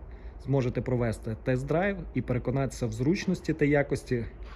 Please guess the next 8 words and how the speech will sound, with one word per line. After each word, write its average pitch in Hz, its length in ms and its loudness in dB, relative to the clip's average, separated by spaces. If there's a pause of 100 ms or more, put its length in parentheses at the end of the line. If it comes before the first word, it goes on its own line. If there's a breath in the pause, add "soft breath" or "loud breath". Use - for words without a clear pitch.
(400 loud breath)
японської 123 640 2
техніки. 110 580 -4 (140)
Завжди 127 460 2 (300)
раді 113 260 0
вас 113 200 -2
бачити 123 540 -2 (140)
на 117 100 0
наших 113 300 0